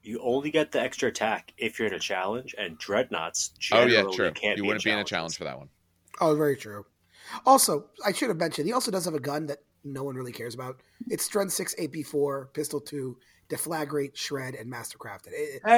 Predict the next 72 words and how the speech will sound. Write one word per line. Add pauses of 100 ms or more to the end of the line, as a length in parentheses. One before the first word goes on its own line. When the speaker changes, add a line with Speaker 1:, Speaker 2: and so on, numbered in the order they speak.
Speaker 1:
hey,
hey,
it
has
Deflagrate. (380)
Be
nice. (540)
Speaker 3:
<laughs>
Speaker 2:
Most
Speaker 3:
It's
Speaker 2:
Primarchs
have
a
gun
you
don't
care
about.
Speaker 3:
Yeah. (460)
Speaker 2:
That's
Speaker 3:
No,
no,
Speaker 2:
actually
Speaker 3:
no,
Speaker 2:
very,
very
Speaker 3:
wait,
wait.
Speaker 2:
common.
Speaker 3:
Mortarion
is
a
pretty
cool
gun,
I, (100)
if
I
Speaker 2:
Yeah,
Speaker 3:
remember
Speaker 2:
that's
why
I
Speaker 3:
correctly.
Speaker 2:
said
most.
I
didn't
Speaker 3:
Mo-,
Speaker 2:
say
Speaker 3:
oh,
Speaker 2:
all.
Speaker 3:
you
said
most,
okay. (300)
Speaker 2:
Yes.
Speaker 3:
So,
so,
yeah,
he's
a
pretty
good
dude.
He
wants
to
be
in
a
challenge.